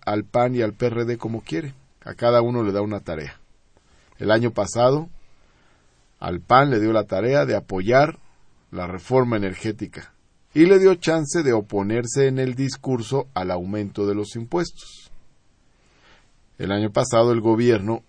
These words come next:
le dio al P R D la tarea de apoyar el aumento de impuestos y le dio chance de oponerse discursivamente, eh, discursivamente a la reforma energética.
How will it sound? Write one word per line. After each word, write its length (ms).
le 220
dio 240
al 120
P 140
R 220
D 300
la 260
tarea 540
de 180
apoyar 640
el 180
aumento 600
de 80
impuestos 840
y 120
le 120
dio 200
chance 580
de 100
oponerse 640
discursivamente, 1120
eh, 160
discursivamente 960
a 100
la 120
reforma 540
energética. 760